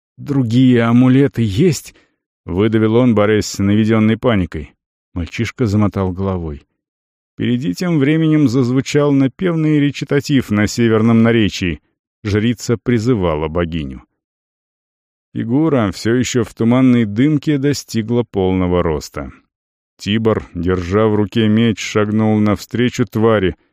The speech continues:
но та не стала принимать бой.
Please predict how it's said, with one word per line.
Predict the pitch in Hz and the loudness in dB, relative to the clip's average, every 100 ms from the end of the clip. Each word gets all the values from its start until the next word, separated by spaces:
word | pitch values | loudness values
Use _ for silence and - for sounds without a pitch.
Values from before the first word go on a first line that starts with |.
| _ _ _ | _ _ _
но | 110 127 | -6 -6
та | - 160 | -4 -4
не | 151 151 | -2 -2
стала | 139 - 160 117 87 | -4 -4 -2 0 -2
принимать | 82 87 87 85 80 73 | -2 -2 -2 -2 -4 -6
бой. | 76 65 | -8 -10